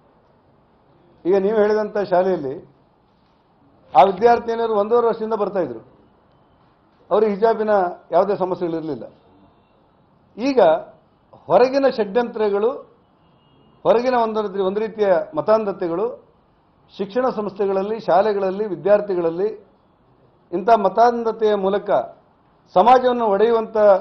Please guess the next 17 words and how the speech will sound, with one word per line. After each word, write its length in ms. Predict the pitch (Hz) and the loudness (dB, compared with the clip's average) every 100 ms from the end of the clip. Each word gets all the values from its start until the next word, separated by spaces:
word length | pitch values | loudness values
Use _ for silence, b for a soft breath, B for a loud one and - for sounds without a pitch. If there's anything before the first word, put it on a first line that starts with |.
| - - | 0 -10
ಕುತಂತ್ರ 400 | 180 233 254 226 | -2 0 0 0
ಏನಿದೆ, 380 | 190 156 139 170 - _ _ _ _ _ _ 190 | 0 -2 -6 -10 -12 _ _ _ _ _ _ -2
ಅದನ್ನ 260 | 240 254 196 185 - _ - | -2 0 0 -2 -8 _ 2
ಖಡಾಖಂಡಿತವಾಗಿ 1080 | 226 269 269 233 214 208 202 208 247 - - | 6 6 4 -2 -4 -2 -2 -2 -8 -10 -6
ಸಮಾಜ 300 | 160 233 247 | 0 2 2
ವಿರೋಧಿಸುತ್ತೆ, 760 | 240 220 202 202 190 185 247 | 0 0 -2 -8 -10 -6 -6
ಸರ್ಕಾರ 300 | 196 185 214 | -4 -4 -4
ವಿರೋಧಿಸುತ್ತೆ. 500 | 185 165 143 - 123 - _ _ _ _ _ - | -2 -4 -8 -10 -16 -16 _ _ _ _ _ 2
ಯಾವ 240 | 151 247 | 6 8
ಕಾರಣಕ್ಕೂ 440 | 247 233 233 226 233 | 6 4 2 0 -2
ನಮ್ಮಲ್ಲಿ 280 | 208 208 196 | -2 -2 -2
ಸ್ಪಷ್ಟತೆ 400 | 190 208 220 208 | -6 -4 -2 -2
ಇರುವುದು 180 | 190 | -2
ಏನಂತ 240 | 175 165 156 | -2 -4 -6
ಹೇಳಿದ್ರೆ, 300 | 156 160 214 - - - - _ _ _ _ _ - | -6 -6 -8 -10 -20 -20 -20 _ _ _ _ _ 4
ಶಾಲಾ 320 | 185 240 262 | 8 10 8
ನಿಯಮಗಳಂತಿದೆ, 800 | 247 233 247 240 220 196 185 | 4 0 0 0 0 -2 -2